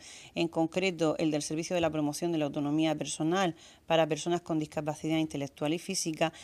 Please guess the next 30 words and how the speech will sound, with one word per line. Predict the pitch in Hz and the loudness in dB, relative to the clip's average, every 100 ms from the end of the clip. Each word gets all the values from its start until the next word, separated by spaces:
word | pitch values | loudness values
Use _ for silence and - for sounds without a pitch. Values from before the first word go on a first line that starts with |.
| - - | -20 -6
ya | 170 196 | 6 6
se | 196 180 | 6 -2
está | - 175 | -2 -2
prestando | 160 - 180 160 | -4 -4 -2 -2
en | 147 | -2
nuestra | - 156 | -4 -4
región | 165 - 160 160 | -4 -4 0 0
a | |
través | 147 147 151 | 0 -2 -2
de | 151 | -2
cinco | - 151 151 | -2 -2 -2
entidades | 147 156 165 170 180 | 0 2 4 4 2
que | - | -4
son | 156 160 147 | -4 -2 -2
Fundaun, | - 147 151 185 202 202 - - | -2 0 2 2 2 -4 -14 -10
Asido | - - 180 160 | -4 0 2 2
Murcia, | 156 175 - 190 185 - | 2 0 0 0 0 -2
Astrade, | 143 - 185 175 185 156 | -10 2 6 6 4 0
Dabadá | 147 143 143 160 160 - - - - | 0 2 4 4 2 -6 -20 -10 2
y | 175 | 6
Aidemar, | 220 185 160 156 156 - - - | 6 6 6 4 2 -6 -20 -4
en | 180 | -2
su | - 175 | 0 0
mayoría | 185 185 165 160 | 2 2 4 4
a | 151 | 4
través | 151 143 | 2 0
de | 151 | -2
prestación | 147 - 135 151 147 | -4 -8 -4 0 0
económica | 143 135 139 135 143 139 - | 0 -2 -2 -2 -2 -2 -4
vinculada. | 147 139 - 143 123 | -4 -4 -2 -2 -2